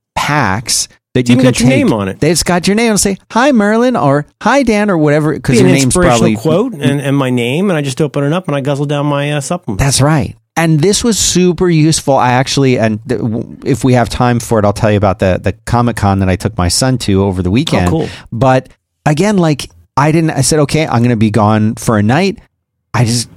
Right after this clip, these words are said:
Speaker 1: grabbed one of these little packets. I didn't have to, like, meter out pills or find some pill container to do. Super awesome. They have,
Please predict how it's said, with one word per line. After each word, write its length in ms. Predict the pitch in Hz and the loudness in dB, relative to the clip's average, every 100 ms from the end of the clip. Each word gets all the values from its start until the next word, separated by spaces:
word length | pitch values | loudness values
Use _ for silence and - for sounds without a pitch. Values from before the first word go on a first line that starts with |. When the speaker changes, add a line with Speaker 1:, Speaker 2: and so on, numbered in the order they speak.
| - | -8
Speaker 1:
grabbed 360 | - 85 90 90 | -2 0 0 0
one 120 | 90 | -2
of 60 | 92 | 0
these 160 | 95 | 0
little 160 | 107 107 | 0 0
packets. 480 | 113 127 120 104 107 | 0 -2 -2 -2 0
I 60 | |
didn't 160 | 107 95 | 0 -2
have 180 | 113 107 | -2 -2
to, 80 | 110 | 0
like, 160 | 107 | 0
meter 320 | 107 107 107 | 2 2 4
out 220 | 104 101 - | 2 0 0
pills 340 | 135 131 107 | 2 2 2
or 60 | 95 | 0
find 260 | 104 101 | 0 0
some 220 | - 113 | 0 -2
pill 260 | 107 135 135 | 0 2 2
container 460 | 127 113 104 95 90 | 0 -2 0 0 0
to 100 | 87 | 0
do. 200 | 87 82 | 0 0
Super 480 | - 151 160 - | 0 0 0 0
awesome. 500 | 82 104 101 - 80 80 - - - | 2 2 0 -2 -4 -6 -14 -18 -6
They 100 | 127 | 0
have, 320 | 123 120 107 | 2 2 -2